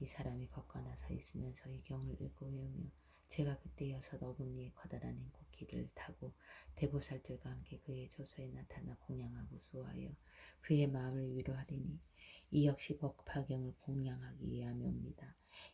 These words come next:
이 사람이 만일 앉아서 이 경을 생각한다면 제가 커다란 행코키를 타고 그 앞에 나타나서 그 사람의 법화경의 한 개송이라도 한 구절이라도 잃어버린다면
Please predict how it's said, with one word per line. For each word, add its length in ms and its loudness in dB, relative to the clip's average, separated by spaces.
이 80 0
사람이 460 0
만일 420 0
앉아서 480 -2
이 100 -2
경을 320 0
생각한다면 840 0
제가 300 6
커다란 460 4
행코키를 800 -2
타고 320 -8
그 140 -4
앞에 220 -2
나타나서 640 -2
그 100 -10
사람의 460 -2
법화경의 720 -4
한 200 0
개송이라도 800 -2
한 240 10
구절이라도 640 2
잃어버린다면 840 0